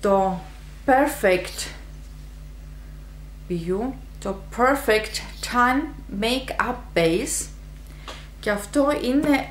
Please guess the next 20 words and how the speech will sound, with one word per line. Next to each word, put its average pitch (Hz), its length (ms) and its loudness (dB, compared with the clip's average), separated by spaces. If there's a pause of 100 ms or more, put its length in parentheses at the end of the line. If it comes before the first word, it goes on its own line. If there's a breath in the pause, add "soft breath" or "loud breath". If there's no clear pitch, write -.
μία 285 340 2 (120)
βάση. 196 680 4 (1300 loud breath)
Α, - 20 2
στην 214 160 -4
προηγούμενη 247 400 4
βάση 254 300 2
δεν 254 100 2
σας 277 140 0
την 185 200 0
έδειξα, 170 420 2
με 196 120 4
συγχωρείτε, 190 540 2
δικό 160 240 0
μου 202 180 6
λάθος. 170 720 2 (680 loud breath)
Λοιπόν, 202 360 4
η 190 500 0
βάση 202 340 2
του 196 340 0
mac 180 300 4